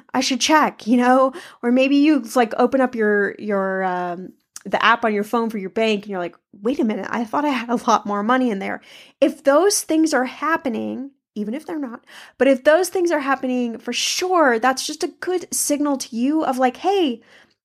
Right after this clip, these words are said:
you gotta take some stock and some inventory as to where you're spending your money," because it's so powerful. And when you figure out where you're spending every single penny of your money, like,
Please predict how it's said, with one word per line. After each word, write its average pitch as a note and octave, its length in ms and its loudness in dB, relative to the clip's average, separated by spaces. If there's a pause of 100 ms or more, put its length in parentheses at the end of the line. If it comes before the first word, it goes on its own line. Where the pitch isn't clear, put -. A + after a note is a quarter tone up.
(680)
you B3+ 140 -2
gotta F4+ 220 0
take D#4+ 200 -4
some C#4 160 0
stock C4+ 380 2
and A#3 100 -2
some G#3+ 200 -4
inventory A3+ 920 0 (340)
as A#3 240 2
to B3+ 500 0
where A#3 460 4
you're A#3+ 200 4
spending G#3 380 0
your F#3 100 -4
money," F3+ 300 -10
because A3 320 -6
it's C4 180 -4
so C#4+ 500 0
powerful. A#3 520 0
And G3+ 180 -4
when G3+ 120 -2
you C4+ 160 2
figure C#4+ 360 -2
out A#3 280 0 (340)
where A#3 360 2
you're C4 180 0
spending G#3+ 500 -6
every A3+ 340 0
single A#3 300 -4
penny G#3+ 300 -4
of G#3 80 -4
your G3 120 -6
money, F#3+ 300 -6
like, G3 240 -8